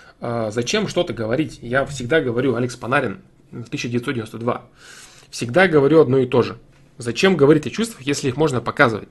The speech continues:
Их можно показывать поступками, и не нужно ни о чём говорить.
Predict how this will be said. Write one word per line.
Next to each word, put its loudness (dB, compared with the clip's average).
Их -8
можно -4
показывать -4
поступками, -4
и -4
не -8
нужно 0
ни -2
о 0
чём -6
говорить. -2